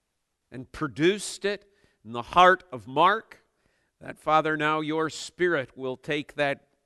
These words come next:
read word, that breathed out word,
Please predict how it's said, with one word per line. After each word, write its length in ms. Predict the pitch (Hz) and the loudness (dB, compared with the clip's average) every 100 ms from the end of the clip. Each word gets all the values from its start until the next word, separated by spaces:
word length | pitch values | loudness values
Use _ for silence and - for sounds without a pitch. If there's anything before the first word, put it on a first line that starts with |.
| _ 110 | _ -8
read 440 | 131 175 190 156 | 0 2 2 -2
word, 500 | 113 127 113 101 104 | -10 -6 -6 -8 -12
that 420 | 110 131 127 110 | -2 -2 -2 -10
breathed 640 | 98 143 160 156 147 - - - | -14 -8 -6 -6 -10 -16 -6 4
out 420 | 175 196 - 123 | 4 4 -4 -18
word, 460 | 120 110 95 - | -14 -12 -14 -18